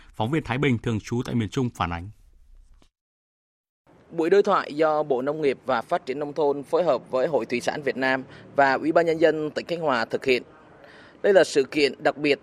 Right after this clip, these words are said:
Speaker 2: khi lần đầu tiên một trưởng ngành trực tiếp đối thoại với các cộng đồng địa phương trong một sự kiện được tổ chức thực tế tại làng chài.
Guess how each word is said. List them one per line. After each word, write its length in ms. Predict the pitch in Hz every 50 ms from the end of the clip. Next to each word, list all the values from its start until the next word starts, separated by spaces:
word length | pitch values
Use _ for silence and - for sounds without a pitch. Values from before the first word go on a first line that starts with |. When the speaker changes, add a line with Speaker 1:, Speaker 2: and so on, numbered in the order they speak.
| - -
Speaker 2:
khi 140 | - 190 180
lần 160 | 170 151 139
đầu 100 | 135 135
tiên 260 | - 175 170 165 165
một 200 | 156 135 127 - -
trưởng 180 | - 135 151 180
ngành 200 | 170 147 131 120
trực 200 | - 139 - -
tiếp 160 | 190 190 -
đối 120 | 180 185
thoại 300 | 185 190 165 131 - -
với 300 | 120 220 226 127 131 180
các 180 | - - 202 - - -
cộng 200 | 160 131 139 143
đồng 180 | 139 127 127
địa 120 | 127 113 -
phương 360 | - 170 170 170 156 151 143 - - -
trong 180 | 185 190 185
một 100 | 151 139
sự 160 | - - 135
kiện 320 | 117 - 143 127 120 127 139
được 140 | 131 117 - -
tổ 120 | 123 110 120 -
chức 120 | - 226 - -
thực 180 | - - -
tế 180 | - 135 131 135
tại 100 | - 123 117
làng 180 | 123 120 117
chài. 340 | - - 127 120 117 110 98